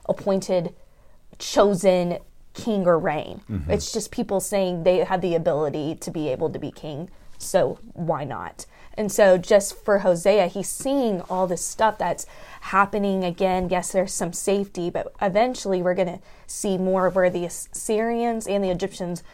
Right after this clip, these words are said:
Speaker 1: will come after that northern kingdom, this,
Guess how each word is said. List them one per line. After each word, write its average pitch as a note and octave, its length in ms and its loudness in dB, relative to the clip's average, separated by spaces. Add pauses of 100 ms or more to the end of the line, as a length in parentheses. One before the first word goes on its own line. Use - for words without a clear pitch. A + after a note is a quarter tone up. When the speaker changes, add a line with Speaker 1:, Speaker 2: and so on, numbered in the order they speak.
(160)
Speaker 1:
will F3 100 0
come F#3+ 320 -4
after F3+ 380 -2
that D#3+ 200 -4
northern E3 340 -4
kingdom, D3+ 600 -10
this, F3+ 200 -2